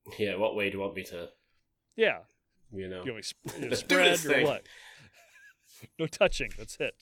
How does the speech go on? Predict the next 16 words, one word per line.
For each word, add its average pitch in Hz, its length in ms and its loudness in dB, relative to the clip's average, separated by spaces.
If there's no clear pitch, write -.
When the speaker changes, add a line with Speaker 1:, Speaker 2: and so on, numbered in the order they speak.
Speaker 2:
Um, 160 440 4
uh, 143 160 2
Robert 156 380 0
did 120 200 -6
his 170 100 -2
thing. 151 300 0
He 160 100 -8
got 147 280 2
her, 175 140 0
wrapped 151 360 0
an 139 160 -6
ace 165 240 2
bandage 170 480 0
around 98 320 -12
her 92 180 -14
eyes, 85 460 -12